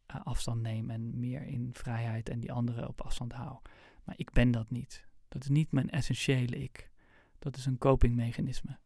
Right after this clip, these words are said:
Ik ben eigenlijk die rust en die ruimte en die tevredenheid die in mij zit. Waarin al die mechanismen zich, eh, bewegen. Dus zie, en, en daar kan je wel een andere podcast luisteren, maar zie dat jij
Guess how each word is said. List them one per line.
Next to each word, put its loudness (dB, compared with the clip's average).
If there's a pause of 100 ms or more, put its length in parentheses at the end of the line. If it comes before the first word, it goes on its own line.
(380)
Ik -8
ben 6
eigenlijk 4
die 6
rust 6
en 2
die 4
ruimte 4
en 2
die -6
tevredenheid 2
die -4
in 0
mij 2
zit. -6 (520)
Waarin 6
al 6
die 6
mechanismen 2
zich, -6 (720)
eh, -2
bewegen. -2 (1400)
Dus -4
zie, 4 (240)
en, 0
en 0 (100)
daar 0
kan 2
je 4
wel 4
een 4
andere 6
podcast 6
luisteren, 4
maar 4
zie 2
dat 4
jij 2